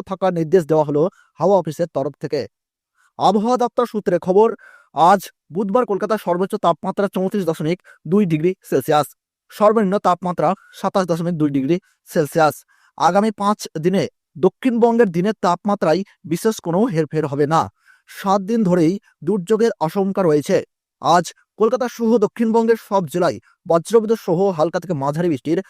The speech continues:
পূর্বাভাস রয়েছে। কয়েকটি জেলায় ঘন্টায় পঞ্চাশ থেকে ষাট কিলোমিটার গতিবেগে বইতে পারে দমকা ঝোড়ো হাওয়া। সব জেলায় জারি করা হয়েছে হলুদ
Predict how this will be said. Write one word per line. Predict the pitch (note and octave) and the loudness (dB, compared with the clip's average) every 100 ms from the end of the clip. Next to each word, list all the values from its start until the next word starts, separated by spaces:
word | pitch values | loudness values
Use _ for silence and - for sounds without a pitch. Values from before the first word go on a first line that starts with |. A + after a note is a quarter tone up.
| _ | _
পূর্বাভাস | - F3 F3 D#3+ F3+ C3 D3+ | -4 2 2 4 0 0 0
রয়েছে। | E3+ D#3+ C#3+ F2+ _ _ _ _ | 2 2 0 -8 _ _ _ _
কয়েকটি | - A3+ G#3+ | 0 0 0
জেলায় | A3+ G3 G3+ | 0 4 2
ঘন্টায় | D3+ E3+ F#3+ F#3+ | 0 -2 -2 -2
পঞ্চাশ | E3+ E3 G3 | -6 -4 -6
থেকে | - F#3+ | -4 -6
ষাট | - F3 F#3 - | -4 -4 -4 -2
কিলোমিটার | F3 E3 E3 | -2 0 0
গতিবেগে | D#3 C3+ C3 F3+ _ - | -2 -2 -2 -2 _ -14
বইতে | C#3+ D3+ G3+ G#3+ | -2 0 2 0
পারে | E3+ E3 | 0 0
দমকা | D3 F3+ F3+ E3+ | -2 -4 -4 -6
ঝোড়ো | C3+ C3+ | -6 -4
হাওয়া। | A#2 C4+ - _ _ _ _ | 0 2 0 _ _ _ _
সব | - A3 G3 | -6 -4 0
জেলায় | F3 F#3 F3+ | 2 2 2
জারি | D#3 | 0
করা | F3 E3+ | 0 -2
হয়েছে | D#3 D3 - E3 - _ - | 0 -2 -2 -6 -6 _ -4
হলুদ | D3 F#3+ | 2 4